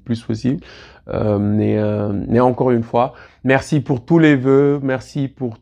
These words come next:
tout et, euh, et pour toutes les prières surtout. Et je vous renvoie également ces prières-là parce que je trouve que s'il y a de bonnes, bonnes intentions, s'il y a plus de bonnes intentions à travers le monde, que le monde va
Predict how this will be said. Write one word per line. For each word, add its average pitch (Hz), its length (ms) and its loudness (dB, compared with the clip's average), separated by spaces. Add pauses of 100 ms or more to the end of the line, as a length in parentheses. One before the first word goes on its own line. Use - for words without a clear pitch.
(120)
tout 156 400 -2
et, 120 300 2
euh, 113 360 0 (120)
et 120 80 0
pour 131 200 -2
toutes 156 180 0
les 156 100 6
prières 139 340 0
surtout. 143 440 -6 (340)
Et 135 100 2
je 139 80 4
vous 160 140 6
renvoie 190 400 4
également 156 360 0
ces 139 200 -8
prières-là 120 500 -4
parce 120 180 -10
que 123 120 -4
je 120 180 -10 (100)
trouve 165 300 2 (460)
que 123 320 2 (1300)
s'il - 280 2
y 196 80 8
a 170 140 6
de 160 80 0
bonnes, 160 340 0
bonnes 151 320 -2
intentions, 156 720 -6 (140)
s'il - 200 -4
y 156 60 4
a 147 80 4
plus 196 300 0
de 175 80 6
bonnes 143 320 0
intentions 139 480 -2
à 127 100 2
travers 123 380 0
le 117 120 -2
monde, 117 440 -4
que 131 100 -4
le 123 100 0
monde 135 360 0
va 123 160 0